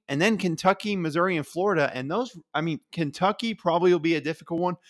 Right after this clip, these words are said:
but Missouri and Florida, especially this year, really not the most difficult S E C opponent. So,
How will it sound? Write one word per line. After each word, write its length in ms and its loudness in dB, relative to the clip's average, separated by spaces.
but 100 0
Missouri 380 2
and 100 -2
Florida, 320 -2
especially 400 -2
this 260 -4
year, 300 -6
really 360 0
not 260 2
the 60 -2
most 320 -4
difficult 520 -2
S 220 0
E 80 -4
C 220 -2
opponent. 560 0
So, 480 0